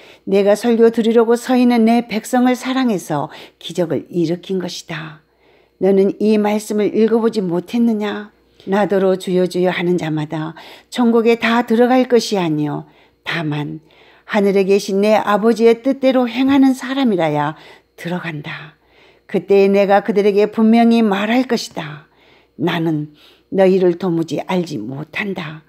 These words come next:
불법을 행하는 자들아, 내게서 물러가라.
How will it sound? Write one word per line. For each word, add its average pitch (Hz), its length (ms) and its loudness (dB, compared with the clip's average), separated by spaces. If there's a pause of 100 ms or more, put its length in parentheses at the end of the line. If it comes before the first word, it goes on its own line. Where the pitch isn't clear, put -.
(460)
불법을 208 540 2
행하는 262 420 4
자들아, 160 540 -6 (300)
내게서 160 480 -6
물러가라. 170 880 -8